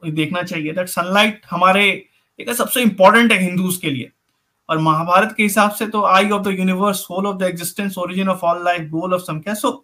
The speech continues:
Sun God को काफी important position दिया गया है। और वाराणसी की ऐसी हालत थी, especially इस corridor reason की, कि, आ,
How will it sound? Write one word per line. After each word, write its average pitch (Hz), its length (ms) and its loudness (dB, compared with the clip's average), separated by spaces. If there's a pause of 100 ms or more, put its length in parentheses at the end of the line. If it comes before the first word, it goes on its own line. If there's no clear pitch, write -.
(500)
Sun 214 600 0
God 185 300 6
को 202 220 -2
काफी 190 380 -2
important 185 640 -6
position 170 340 -6
दिया 160 220 -2
गया 135 200 -6
है। 190 180 -14 (400)
और 170 140 -2
वाराणसी 196 540 2
की - 280 -10
ऐसी 190 260 0
हालत 180 400 0
थी, 208 100 -6
especially 185 340 -12
इस 214 180 -6
corridor 185 500 -2
reason 185 300 -2
की, 180 100 -6
कि, 185 420 -8 (360)
आ, 165 340 -2